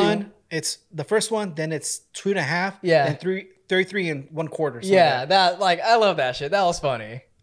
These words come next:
Speaker 1: But like I said, that's one of my favorite franchises, sim-, simply 'cause I said it's deadpan humor,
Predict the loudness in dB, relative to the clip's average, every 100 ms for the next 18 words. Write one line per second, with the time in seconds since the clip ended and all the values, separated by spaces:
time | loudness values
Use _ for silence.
0 | _ 0 2 2 2 2 0 2 2 2
1 | 0 0 0 0 0 -2 -2 -4 -4 -4
2 | -4 -4 -4 -6 -4 -4 -6 -12 _ _
3 | -2 -2 2 0 0 -4 -2 -4 -6